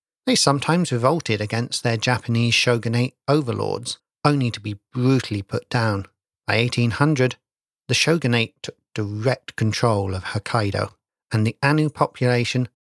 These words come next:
lunged from eighty thousand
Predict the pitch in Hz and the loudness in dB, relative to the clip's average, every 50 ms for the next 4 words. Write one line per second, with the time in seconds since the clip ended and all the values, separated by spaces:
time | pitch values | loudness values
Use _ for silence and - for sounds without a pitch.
0 | _ _ - 175 151 139 147 151 139 113 101 92 92 92 95 92 - - - - | _ _ -10 -6 -4 0 2 2 2 2 2 -2 -4 -8 -8 -6 -6 -6 -8 -8
1 | _ _ _ _ _ _ _ - 113 117 - _ _ - 147 147 139 - 131 113 | _ _ _ _ _ _ _ -4 -4 -4 -4 _ _ 0 0 0 2 0 0 -2
2 | - - 110 98 104 104 104 - - 117 127 143 - | 0 0 0 0 0 -2 -2 -2 -2 0 0 0 -2